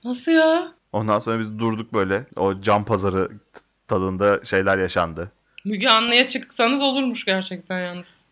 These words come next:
Speaker 2: Yok, Müge Anlılık değil de daha bir şey, üçüncü sayfa da değil. Artık şey, <laughs> Kanal D Ana Haber. Kanal D Ana Haber'de <laughs> yayınlanır yani o
Speaker 1: Peki
Speaker 2: hikaye.
Speaker 1: birisi yani öldü mü? Hani nasıl bir devrilme?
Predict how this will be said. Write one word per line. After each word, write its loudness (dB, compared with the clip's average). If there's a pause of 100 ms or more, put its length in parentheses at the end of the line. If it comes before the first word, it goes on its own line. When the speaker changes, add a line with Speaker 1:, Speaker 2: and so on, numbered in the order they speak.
Speaker 2:
Yok, 2
Müge 2
Anlılık 4
değil -2
de 2
daha 8
bir -2
şey, 0
üçüncü -4
sayfa 2
da 0
değil. -2 (120)
Artık -2
şey, -8 (100)
<laughs> -6
Kanal 4
D 4
Ana 4
Haber. 0 (520)
Kanal 4
D 2
Ana 4
Haber'de 4 (200)
<laughs> 2
yayınlanır 2
yani 2
o -4 (140)
Speaker 1:
Peki 0 (100)
Speaker 2:
hikaye. 4
Speaker 1:
birisi -4
yani -2
öldü -4
mü? -4
Hani -4
nasıl -12
bir -10
devrilme? -10